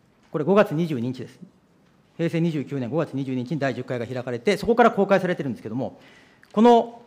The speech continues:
おー、いわゆる検討準備グループの立ち上げの決定は、なんとこの五月二十二日の三日前、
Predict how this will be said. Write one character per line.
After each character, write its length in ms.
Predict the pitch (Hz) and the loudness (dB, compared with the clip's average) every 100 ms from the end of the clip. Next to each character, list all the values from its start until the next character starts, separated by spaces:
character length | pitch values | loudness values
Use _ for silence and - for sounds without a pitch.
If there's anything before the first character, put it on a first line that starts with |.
| - | -10
お 640 | - 165 156 - - - | -6 -4 -4 -6 -8 -6
ー、 40 | 160 | 0
い 20 | |
わ 140 | 190 | 2
ゆ 60 | 165 | 2
る 100 | 127 - - - | -2 -10 -20 0
検 300 | 208 220 214 208 | 2 2 2 2
討 160 | 202 | 4
準 200 | 151 208 | 4 4
備 160 | 214 220 | 4 2
グ 100 | 214 | 2
ル 140 | 208 | 2
ー 20 | |
プ 220 | - 95 - - _ _ - - - | 0 -6 -16 -20 _ _ -20 -14 0
の 400 | 202 202 - - - _ - | 4 4 0 -16 -20 _ -2
立 200 | 180 180 | -2 4
ち 80 | 214 | 4
上 120 | 214 | 6
げ 140 | 208 | 6
の 140 | 202 196 | 2 2
決 240 | 196 196 | 0 -2
定 280 | - 208 202 | 0 2 4
は、 420 | 208 156 - - _ _ _ _ _ | 4 2 -2 -20 _ _ _ _ _
な 140 | 202 | 4
ん 100 | 233 | 4
と 100 | 240 | 2
こ 140 | 147 165 | -2 -2
の 200 | 143 - | -2 -4
五 80 | 185 | 0
月 240 | 196 190 | 2 2
二 160 | 147 170 | -2 -2
十 200 | 165 131 | -2 -4
二 140 | 123 | -2
日 240 | 143 - 147 | -4 -4 -2
の 240 | 160 - - - _ | -2 -4 -12 -20 _
三 140 | 165 170 | -2 2
日 200 | - 240 | 6 8
前、 240 | 233 | 8